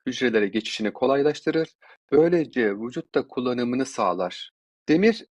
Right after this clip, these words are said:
birçok temel biyokimyasal süreç için gereklidir. Fakat serbest formda bulunması vücut yapılarımıza zarar verir. Laktoferrin serbest demirin oksidasyonunu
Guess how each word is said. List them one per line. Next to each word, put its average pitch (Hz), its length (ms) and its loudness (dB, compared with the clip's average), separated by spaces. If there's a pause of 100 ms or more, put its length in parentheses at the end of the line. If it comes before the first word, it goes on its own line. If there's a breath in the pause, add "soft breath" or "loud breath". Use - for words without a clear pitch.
(180)
birçok 185 440 0
temel 170 340 4
biyokimyasal 160 600 2
süreç 147 300 -2
için 127 180 -4
gereklidir. 104 640 -4 (200)
Fakat 117 300 -2
serbest 107 640 -2
formda 160 340 2
bulunması 127 680 -2 (680)
vücut 180 200 0
yapılarımıza 127 500 4
zarar 110 340 4
verir. 92 400 -4 (440)
Laktoferrin 170 680 2
serbest 143 680 0
demirin 120 440 2
oksidasyonunu 113 720 -4